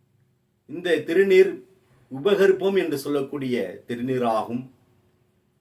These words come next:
இந்த நீரானது சில இடங்களில் நாம் பசுமாடுகள் கட்டி வைத்திருப்போம். கட்டி வைத்திருக்க இடத்திலே அந்த மாடுகள் உடைய அந்த வைக்கோல், அப்புறம் அந்த சாணங்கள்,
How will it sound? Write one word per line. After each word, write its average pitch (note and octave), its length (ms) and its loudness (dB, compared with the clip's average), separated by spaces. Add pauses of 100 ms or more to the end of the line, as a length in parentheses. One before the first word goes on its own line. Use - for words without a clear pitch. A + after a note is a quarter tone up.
(240)
இந்த D#3 120 -8 (100)
நீரானது F#3 640 2 (920)
சில D3 180 -10
இடங்களில் F3 480 -2
நாம் A2+ 200 -4 (320)
பசுமாடுகள் C#3 680 -4 (140)
கட்டி A#2 280 -8
வைத்திருப்போம். B2+ 600 -8 (760)
கட்டி D3 240 -6
வைத்திருக்க F3+ 420 2
இடத்திலே F3+ 440 2
அந்த D#3+ 220 -2
மாடுகள் D#3 400 -2 (880)
உடைய C3 200 -4 (140)
அந்த A#2 140 -6 (1120)
வைக்கோல், D3+ 400 -4 (340)
அப்புறம் C3 280 -4
அந்த B2 140 -2 (280)
சாணங்கள், C3+ 500 -4